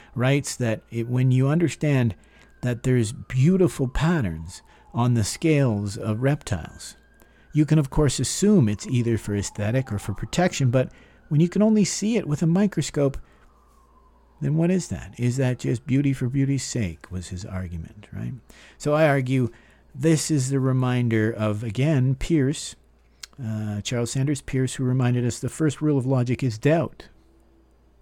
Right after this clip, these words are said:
right? Pyrrho in Greek,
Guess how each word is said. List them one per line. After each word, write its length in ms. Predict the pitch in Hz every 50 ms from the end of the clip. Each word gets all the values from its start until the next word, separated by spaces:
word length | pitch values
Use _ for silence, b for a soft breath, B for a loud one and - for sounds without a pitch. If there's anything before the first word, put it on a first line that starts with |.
| _ _ _ _ _ _ _ _ _ _ - 135
right? 260 | 139 143 170 170 -
Pyrrho 600 | - - 147 160 185 196 185 165 127 110 98 87 B B B B B
in 180 | - 127 131 139
Greek, 420 | 131 165 170 170 147 117 - -